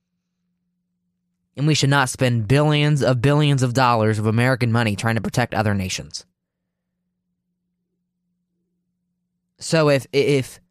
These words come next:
Putin is actually withdrawing troops, I, I applaud Putin for that.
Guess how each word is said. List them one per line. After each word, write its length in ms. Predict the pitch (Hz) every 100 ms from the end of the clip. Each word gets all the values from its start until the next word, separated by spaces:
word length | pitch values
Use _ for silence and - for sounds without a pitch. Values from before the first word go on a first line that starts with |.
| _ _ _ _ -
Putin 280 | 196 185 147
is 120 | 139
actually 360 | 139 147 -
withdrawing 500 | 135 131 135 123 123
troops, 320 | 120 104 101 117
I, 60 |
I 260 | 90 107 104
applaud 440 | 107 - 127 127 -
Putin 260 | 123 101
for 80 | 98
that. 180 | 82